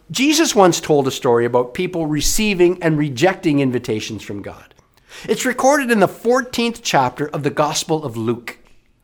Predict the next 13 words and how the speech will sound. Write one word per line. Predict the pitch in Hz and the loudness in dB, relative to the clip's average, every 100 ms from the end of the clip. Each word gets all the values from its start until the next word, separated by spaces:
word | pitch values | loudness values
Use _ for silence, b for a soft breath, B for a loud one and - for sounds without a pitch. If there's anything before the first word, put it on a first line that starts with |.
| B B B 165 | B B B 0
Jesus | 208 294 330 294 | 2 4 4 2
has | 285 | 0
been | 202 226 | 2 2
invited | 196 160 175 170 - | 4 4 4 2 0
to | 131 - B | -2 -4 B
the | 156 | 2
home | 147 185 180 170 | 6 8 8 6
of | 139 117 B | 2 0 B
a | - | -2
very | 143 190 175 165 160 | 2 4 4 2 -2
prominent | - 180 175 175 170 | 2 6 8 6 2
religious | 147 147 156 143 143 | 2 2 2 0 0
leader | 139 120 113 | 0 0 -2